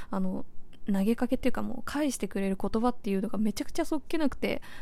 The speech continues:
すぐに色白さんのターンになるんですよ。わかります？この言ってる感じ。私の話あんま掘り下げないし、興味ないっぽいって、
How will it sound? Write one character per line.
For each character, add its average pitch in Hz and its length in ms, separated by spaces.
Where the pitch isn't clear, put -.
す - 280
ぐ 349 120
に 247 220
色 226 160
白 226 200
さ 240 120
ん 226 80
の 220 80
タ - 160
ー 220 200
ン 180 100
に 180 100
な 185 100
る 180 100
ん - 60
で - 100
す - 100
よ。 - 100
わ 220 80
か 277 100
り 277 60
ま 285 100
す？ - 300
こ - 120
の 185 160
言 196 100
っ - 20
て - 160
る 175 160
感 175 220
じ。 180 180
私 339 320
の 370 140
話 349 340
あ 262 80
ん 277 80
ま 277 100
掘 262 140
り 269 80
下 285 140
げ 277 100
な 233 140
い 190 260
し、 - 260
興 349 240
味 233 120
な 190 80
い 196 60
っ 196 120
ぽ 247 140
い 226 40
っ 196 40
て、 - 440